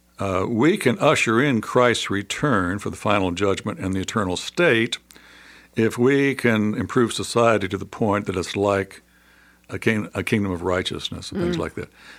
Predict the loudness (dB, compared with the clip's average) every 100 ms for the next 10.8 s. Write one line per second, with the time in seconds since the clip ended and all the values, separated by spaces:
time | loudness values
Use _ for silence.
0 | -8 2 4 4 0 -10 -18 2 4 4
1 | 4 6 6 4 2 2 4 4 4 0
2 | 0 -2 0 2 2 0 -4 -6 -8 -10
3 | -12 _ -20 -20 -8 0 0 0 0 2
4 | 2 2 -2 -4 -10 -6 -6 -4 -2 -2
5 | -2 -2 -2 -2 -4 -4 -4 -6 -8 -12
6 | _ -20 _ _ -6 0 2 2 -2 -2
7 | 2 2 2 0 0 0 -2 -4 -6 -10
8 | -6 -4 -2 -4 -4 -2 -2 -4 -10 -20
9 | -12 -2 2 4 4 4 4 2 -4 -6
10 | -2 0 0 0 2 2 0 -10